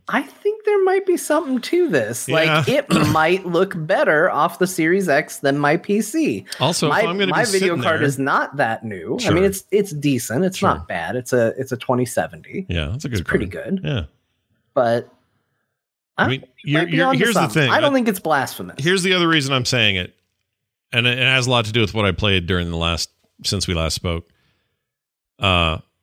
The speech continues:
Speaker 2: I'm st-, I'm, I'm remember, I'm being reminded why I love some game experiences need to be on my P C, and that's just how that, how it is. So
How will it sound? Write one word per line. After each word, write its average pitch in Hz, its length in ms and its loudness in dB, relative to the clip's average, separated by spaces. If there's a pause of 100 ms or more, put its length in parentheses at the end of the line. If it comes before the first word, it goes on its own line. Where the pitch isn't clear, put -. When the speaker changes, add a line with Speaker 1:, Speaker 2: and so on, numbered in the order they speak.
(840)
Speaker 2:
I'm 120 260 0
st-, - 340 -8
I'm, 117 640 0 (920)
I'm 113 280 0
remember, 131 540 2
I'm 135 220 0
being 160 200 2
reminded 135 640 2
why 120 260 2
I 113 80 2
love 117 600 2 (160)
some 156 560 0
game 143 320 0
experiences 123 800 0 (440)
need 165 300 0
to 170 60 -4
be 151 100 2
on 120 120 0
my 110 140 2
P 104 160 -2
C, 101 200 -4
and 98 80 -4
that's 101 160 -4
just - 160 -6
how 101 140 0
that, 90 200 -4
how 95 220 0
it 90 60 0
is. - 180 -4
So 107 80 -6